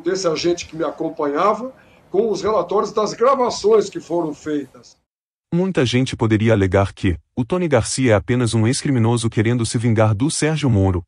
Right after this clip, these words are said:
Speaker 2: Seria uma alegação factível. Porém, ontem,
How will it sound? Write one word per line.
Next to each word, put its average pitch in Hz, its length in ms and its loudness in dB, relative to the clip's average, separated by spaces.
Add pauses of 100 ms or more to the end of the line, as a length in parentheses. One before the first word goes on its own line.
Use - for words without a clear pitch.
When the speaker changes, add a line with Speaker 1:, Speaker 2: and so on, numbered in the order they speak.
(840)
Speaker 2:
Seria 143 460 0
uma 117 140 2
alegação 104 520 2
factível. 95 640 -2 (920)
Porém, 95 400 2 (120)
ontem, 104 400 0